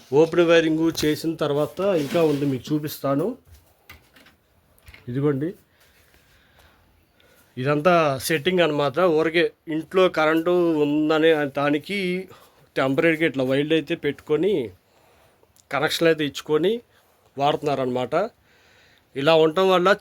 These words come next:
చిన్నపిల్లలు ఉండటం వల్ల కొంచెం ఇబ్బందికరంగా ఉందని చెప్పి కరెంటు వైరింగ్ అయితే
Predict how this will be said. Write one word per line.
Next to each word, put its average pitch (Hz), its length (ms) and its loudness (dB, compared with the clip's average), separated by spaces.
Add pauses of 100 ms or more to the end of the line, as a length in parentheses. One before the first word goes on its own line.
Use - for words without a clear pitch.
చిన్నపిల్లలు 170 420 0
ఉండటం 156 260 0
వల్ల 151 200 0
కొంచెం 156 400 -4 (460)
ఇబ్బందికరంగా 165 760 2
ఉందని 147 300 -2
చెప్పి 139 540 -6 (920)
కరెంటు 180 320 2
వైరింగ్ 165 400 4
అయితే 165 540 2